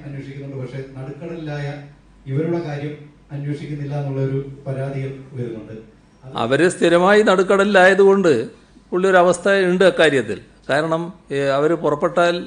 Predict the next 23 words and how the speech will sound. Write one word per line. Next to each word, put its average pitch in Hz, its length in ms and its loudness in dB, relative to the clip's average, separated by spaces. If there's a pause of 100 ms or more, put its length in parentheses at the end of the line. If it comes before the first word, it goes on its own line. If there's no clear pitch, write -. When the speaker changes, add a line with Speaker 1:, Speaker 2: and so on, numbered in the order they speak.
(200)
Speaker 2:
പിന്നെ 165 260 -4
ഒരു 170 220 0
തീരത്തണഞ്ഞ് 160 580 -2 (200)
പിന്നെ 160 180 -6
വേറൊരു 156 340 0
തീരത്തണഞ്ഞ് 151 500 -2
അങ്ങനെ 156 260 -4
അങ്ങനെയാണ് 156 460 -4
നാട്ടിലേക്ക് 143 420 -4
എത്തിപ്പെടുന്നത്. 101 520 -10 (560)
ആറുമാസക്കാലമൊക്കെ 151 920 0 (100)
ഒരേ 147 200 0
ഡ്യൂട്ടിയായി 139 560 -2 (360)
നീ-, 135 240 -6
നീങ്ങുന്നവരാണ്. 120 600 -2 (500)
ഏതായാലും 185 560 2 (520)
ഇക്കാര്യത്തിൽ 202 640 4 (200)
അവർക്ക് 175 440 0 (500)
ഏത് 196 160 6
തരത്തിലുള്ള 190 340 0 (100)
സഹായവും 175 460 2
ചെയ്യാൻ 143 320 -2 (380)
സർക്കാർ 185 340 0